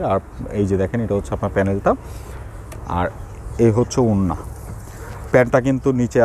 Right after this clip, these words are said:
আছে, একই সাথে কামিজের সাথে কিন্তু সেম ম্যাটেরিয়ালসে প্যান্টটা করা, ঝুরি প্রিন্টের মধ্যে। আর এই হচ্ছে আপনার দুপাট্টা। এই যে দেখেন, একদম নামাজি দুপাট্টা হবে, হিউজ বড়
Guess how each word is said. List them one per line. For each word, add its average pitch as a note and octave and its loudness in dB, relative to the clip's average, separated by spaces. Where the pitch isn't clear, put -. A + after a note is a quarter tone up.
আছে, B2+ 0
একই C3 2
সাথে C3+ 4
কামিজের A#2 4
সাথে B2 -2
কিন্তু D3+ -2
সেম A#2 2
ম্যাটেরিয়ালসে G#2+ 4
প্যান্টটা G2+ 2
করা, A2 6
ঝুরি G#2 2
প্রিন্টের G2+ -2
মধ্যে। F#2+ -2
আর F2+ 6
এই G2+ 8
হচ্ছে G#2+ 2
আপনার G2+ 2
দুপাট্টা। - 0
এই G2 4
যে F2 -2
দেখেন, F#2 -10
একদম A2+ 8
নামাজি A#2+ 6
দুপাট্টা - 2
হবে, F#2+ 2
হিউজ B2 4
বড় A2+ 10